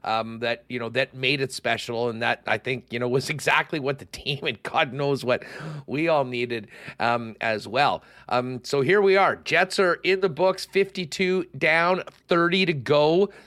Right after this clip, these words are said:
heading into the All-Star break, and thirty-two, nineteen, and one. Good for sixty-five points on the season, just one point back of the Dallas Stars. Dallas does have one game in hand.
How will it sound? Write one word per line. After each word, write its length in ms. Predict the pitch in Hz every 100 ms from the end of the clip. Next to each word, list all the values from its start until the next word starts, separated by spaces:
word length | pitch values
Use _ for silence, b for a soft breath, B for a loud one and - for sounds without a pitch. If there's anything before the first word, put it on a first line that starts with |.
| B B -
heading 280 | 156 170 -
into 260 | 160 160 170
the 120 | 160
All-Star 500 | - 147 135 156 139
break, 380 | - 120 135 135
and 120 | 107
thirty-two, 920 | - - 151 156 170 - 143 131 135 -
nineteen, 800 | 127 123 139 - - 127 123 123
and 340 | 110 110 98 101
one. 420 | 139 139 101 101 b b b b b
Good 200 | - 139
for 120 | - 123
sixty-five 1120 | - - 139 - 147 147 - 123 123 131 -
points 400 | 127 120 110 127
on 80 |
the 80 | 110
season, 400 | - 107 107 117
just 180 | 98 101
one 320 | 104 117 135
point 320 | 139 120 117
back 300 | - 113 113
of 60 | 113
the 80 | 104
Dallas 340 | 113 98 95
Stars. 460 | - 120 113 117 110
Dallas 400 | 123 120 123 -
does 180 | 113 110
have 220 | 110 98
one 200 | 110 107
game 220 | 107 98
in 80 | 90
hand. 400 | 92 120 117